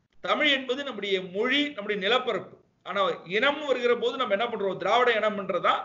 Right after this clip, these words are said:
வரலாற்று பூர்வமாக கண்டறிந்த உண்மை. இதன் அடிப்படையில தான் என்ன சொல்ல வரேன் அப்படின்னா, பல நல்ல வேலைகள் நடந்திருக்கே தவிர, திராவிட இயக்கத்தை நம்ம சுட்டி விமர்சனம் பண்ணுவதனால் திராவிட இயக்கத்துக்கு எதிரான ஒரு ஆள் கிடையாது நான்.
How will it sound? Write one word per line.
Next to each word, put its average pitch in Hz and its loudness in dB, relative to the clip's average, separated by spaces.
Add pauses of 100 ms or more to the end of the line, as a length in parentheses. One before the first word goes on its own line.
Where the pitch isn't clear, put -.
(400)
வரலாற்று 240 4
பூர்வமாக 214 2 (320)
கண்டறிந்த 214 4
உண்மை. 175 -6 (400)
இதன் 254 0
அடிப்படையில 294 4
தான் 294 2
என்ன 262 -4
சொல்ல 240 -2
வரேன் 220 0
அப்படின்னா, 175 -4 (960)
பல 247 8
நல்ல 294 8
வேலைகள் 254 4
நடந்திருக்கே 185 -10
தவிர, 151 -10 (640)
திராவிட 302 2
இயக்கத்தை 277 -4
நம்ம 254 -8
சுட்டி 262 -14
விமர்சனம் 285 -2
பண்ணுவதனால் 247 0 (160)
திராவிட 233 2 (180)
இயக்கத்துக்கு 220 -4
எதிரான 277 2
ஒரு 240 -2
ஆள் 226 4
கிடையாது 165 -4
நான். 92 -16